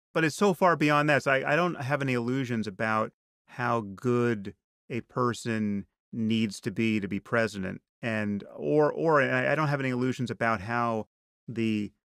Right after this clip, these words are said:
the system as it's currently set up sort of selects against many of the people we would want. I mean, it's just so, such a hassle to try to become president, and you have to slog through so much dirt to get there that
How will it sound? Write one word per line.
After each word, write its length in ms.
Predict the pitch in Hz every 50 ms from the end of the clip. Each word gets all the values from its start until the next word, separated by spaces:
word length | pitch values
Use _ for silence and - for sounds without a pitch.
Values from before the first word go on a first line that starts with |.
| _ _ _ _ _ _ -
the 200 | 127 113 110 98
system 640 | - - - 175 185 - - - 147 120 107 104 - -
as 240 | - 117 120 110 98
it's 260 | 107 101 - - -
currently 420 | - - - 151 143 139 135 120 107
set 280 | - - 127 123 120
up 320 | 120 131 127 120 113 - _ _ _ _ _ _ _ _ _
sort 240 | - - 165 170 156
of 100 | 123 -
selects 640 | - - - 135 135 135 139 156 170 160 - -
against 720 | - 131 113 104 107 131 147 151 139 127 - - - - - - _ _ _ -
many 360 | 139 131 127 135 151 165 160
of 40 | 151
the 60 | 139
people 240 | 143 143 143 135 123
we 120 | 117 120
would 300 | 117 104 110 131 175 185
want. 340 | 147 110 101 92 90 90 -
I 20 | 107
mean, 80 | 117
it's 100 | 113 -
just 200 | - 139 - -
so, 220 | - 165 165 - -
such 200 | - - 175 -
a 60 | 120
hassle 720 | 92 101 120 135 139 151 160 147 - 120 98 90 90 101 _ _ _ _ _ _ _ _ -
to 340 | - - 135 123 117 113 98 - _ _
try 320 | - - - 139 139 147 147
to 80 | 135
become 260 | 110 113 - 120 110 101
president, 520 | - 110 104 101 87 92 95 98 101 104 - _ _ _ _ _ _ -
and 140 | 98 104
you 60 | 107 104
have 180 | 117 131 127
to 80 | - -
slog 520 | - - 127 123 123 123 127 123 120 101
through 160 | - - 110
so 140 | 101 - 127
much 280 | 120 113 104 - 127 104
dirt 280 | - 135 131 127 - - _ _ _ _ _ _ -
to 80 | - 107
get 240 | 98 127 143 156 _ -
there 260 | 113 104 101 98 95
that 240 | 95 110 110 107